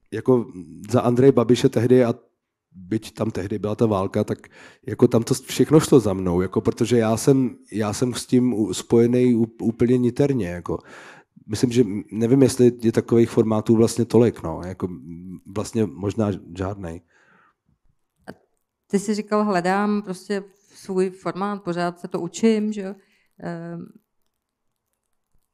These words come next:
Speaker 2: kam, kam ale to půjde? Co ti ještě chybí? Nějaký velký live třeba přenos před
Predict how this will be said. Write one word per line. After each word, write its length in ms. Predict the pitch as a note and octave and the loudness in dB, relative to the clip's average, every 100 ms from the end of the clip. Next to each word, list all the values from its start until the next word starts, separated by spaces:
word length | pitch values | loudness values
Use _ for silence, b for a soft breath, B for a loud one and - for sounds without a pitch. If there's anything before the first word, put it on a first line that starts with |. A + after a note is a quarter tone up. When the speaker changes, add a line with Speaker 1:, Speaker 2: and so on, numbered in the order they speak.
| _ _ | _ _
Speaker 2:
kam, 420 | G3 G#3+ A3+ A3+ | -4 -2 -2 -4
kam 260 | A3+ A3+ A3+ | -2 -2 0
ale 220 | A3+ A#3 | 0 -2
to 100 | A#3 - _ _ _ _ | -4 -8 _ _ _ _
půjde? 240 | - G#3+ G3+ | -2 0 0
Co 140 | G#3 | -2
ti 100 | G3+ | -2
ještě 200 | G#3+ A3+ | 0 0
chybí? 340 | A3+ A3+ F3 D3 | -4 -4 -6 -6
Nějaký 400 | D3 D3+ F#3 F3+ | -6 -4 -4 -4
velký 800 | E3+ E3+ F3 E3+ F#3 F3+ F#3 - _ _ _ _ _ _ _ _ | -2 -2 -2 -2 -4 -4 -10 -16 _ _ _ _ _ _ _ _
live 440 | F3 F3 F3 F#3 | -2 0 0 -2
třeba 240 | - G#3+ G3+ | -8 -6 -4
přenos 580 | - F3+ G3+ A3 B3 - | -4 -4 -4 -4 -8 -10
před 260 | - F3+ | -10 -12